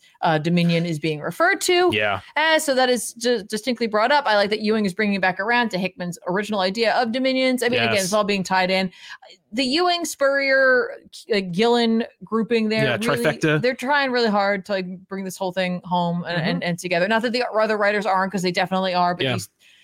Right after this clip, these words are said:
Speaker 1: three are definitely like, "All right, let's
Speaker 2: Doing a lot of
Speaker 1: let's,
Speaker 2: heavy
Speaker 1: let's,
Speaker 2: lifting.
Speaker 1: let's wrap some, like, uh, you know, take some of this, what he wrote, and take some of that and make it all work."
Speaker 2: Mm-hmm.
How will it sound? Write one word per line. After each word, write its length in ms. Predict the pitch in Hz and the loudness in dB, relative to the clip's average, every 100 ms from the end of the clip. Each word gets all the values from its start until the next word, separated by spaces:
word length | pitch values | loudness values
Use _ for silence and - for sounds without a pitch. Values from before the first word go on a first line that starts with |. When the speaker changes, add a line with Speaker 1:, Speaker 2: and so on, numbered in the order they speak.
| _ | _
Speaker 1:
three 200 | 233 240 | -2 0
are 80 | 214 | 2
definitely 340 | 208 214 208 | 0 0 0
like, 220 | 196 180 _ _ - | 2 0 _ _ -2
"All 100 | 226 | 0
right, 160 | 185 | 2
let's 120 | 196 214 | 0 2
Speaker 2:
Doing 120 | 196 | 2
a 40 | |
lot 80 | 170 165 | 4 4
of 60 | |
Speaker 1:
let's, 40 | 151 | 2
Speaker 2:
heavy 120 | 135 | 4
Speaker 1:
let's, 180 | 131 123 | 2 2
Speaker 2:
lifting. 160 | 117 110 | 0 0
Speaker 1:
let's 80 | |
wrap 280 | 226 214 208 | 0 0 -2
some, 200 | - 220 | -6 -4
like, 180 | 208 202 | -4 -6
uh, 120 | 254 | -6
you 60 | 247 | -6
know, 120 | 269 | -6
take 160 | 262 262 | -8 -8
some 140 | 233 | -6
of 60 | 220 | -2
this, 240 | 247 - 214 | -2 -4 -12
what 260 | 190 226 | -8 -6
he 60 | 220 | -2
wrote, 220 | 233 233 | 0 0
and 200 | 196 190 | -4 -10
take 140 | 214 - | -14 -10
some 140 | 196 | -4
of 40 | |
that 220 | 196 208 185 | 0 -2 -2
and 200 | 180 175 | -6 -6
make 140 | 185 | -4
it 80 | 180 | -2
all 140 | 170 170 | -2 -2
work." 160 | 160 _ - | -6 _ -8
Speaker 2:
Mm-hmm. 280 | 123 143 | -2 0